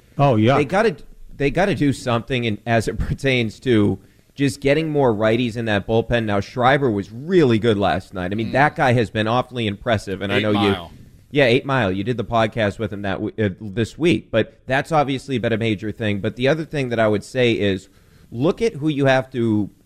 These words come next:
Speaker 2: face in your division: Toronto and New York.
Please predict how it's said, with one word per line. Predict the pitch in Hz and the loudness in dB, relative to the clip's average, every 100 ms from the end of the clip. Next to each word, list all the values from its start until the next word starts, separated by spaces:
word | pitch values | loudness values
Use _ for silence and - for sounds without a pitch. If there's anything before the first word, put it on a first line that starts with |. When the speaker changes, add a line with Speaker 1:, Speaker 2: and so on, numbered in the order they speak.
| _ _ _ _ _ _ | _ _ _ _ _ _
Speaker 2:
face | - 139 135 | 0 2 0
in | 135 | -4
your | 117 104 | -2 -2
division: | 98 101 87 85 - _ | -2 -4 -4 -14 -20 _
Toronto | - 113 113 127 147 160 165 170 _ _ - | -12 -4 2 4 4 4 2 -2 _ _ -4
and | 120 120 | -2 0
New | |
York. | 117 104 87 - - | 4 4 2 -4 -20